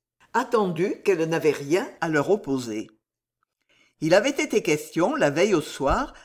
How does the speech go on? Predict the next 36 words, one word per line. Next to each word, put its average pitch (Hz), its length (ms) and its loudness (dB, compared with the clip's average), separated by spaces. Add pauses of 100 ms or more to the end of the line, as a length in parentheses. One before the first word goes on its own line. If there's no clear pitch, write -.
(100)
de 151 120 0
faire 254 280 0
voir 180 240 2
à 143 60 -2
Catherine 208 600 -2
l'intérieur 180 640 0
de 226 100 -2
la 185 100 4
maison. 117 560 -4 (1040)
Le 202 180 6
général, 220 600 0
qui 196 140 -4
s'en 151 200 -2
souvint, 185 520 0 (220)
lui 170 160 2
proposa 262 600 0
d'être 254 320 -2
son 156 200 -2
conducteur. 135 840 -4 (840)
Elle 160 160 2
aurait 156 140 4
bien 208 320 2
souhaité 226 560 4
faire 185 300 -2
cette 170 240 -4
visite 147 640 0
seule 220 340 -2
avec 156 240 0
Miss 165 300 -4
Tilney, 151 600 -2 (460)
mais 196 160 2
la 294 140 2
proposition 190 800 2
était 160 240 0
trop 269 240 -2
gracieuse 202 720 0